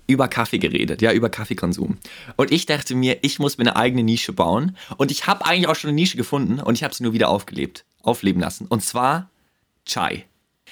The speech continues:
Ich bin inzwischen Chai Latte fast schon Profi. Ich bin schon fast Experte. Also okay, nochmal ganz kurz, auch nochmal zur letzter Folge. Ich war amazed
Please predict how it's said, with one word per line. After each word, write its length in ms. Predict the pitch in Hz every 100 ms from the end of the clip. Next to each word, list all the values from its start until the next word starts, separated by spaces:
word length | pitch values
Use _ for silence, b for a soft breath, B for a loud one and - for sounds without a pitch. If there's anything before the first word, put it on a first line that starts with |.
| B B
Ich 180 | 165 185
bin 260 | 185 185
inzwischen 420 | 185 135 165 156 139
Chai 160 | 139
Latte 280 | 117 127 131
fast 340 | - 143 165
schon 120 | - 131
Profi. 460 | - 113 - 95 _ -
Ich 120 | 147
bin 140 | 170
schon 140 | 160 135
fast 180 | 147
Experte. 380 | 123 - 107 - B B
Also 180 | 175 165
okay, 160 | 160 180
nochmal 180 | 160
ganz 140 | 135 160
kurz, 200 | 160 -
auch 80 | 139
nochmal 220 | 139 143
zur 80 | 113
letzter 220 | 123 117
Folge. 300 | 87 82 95 B B
Ich 200 | - 147
war 280 | 156 151 - 123
amazed 840 | 123 127 135 139 107 - -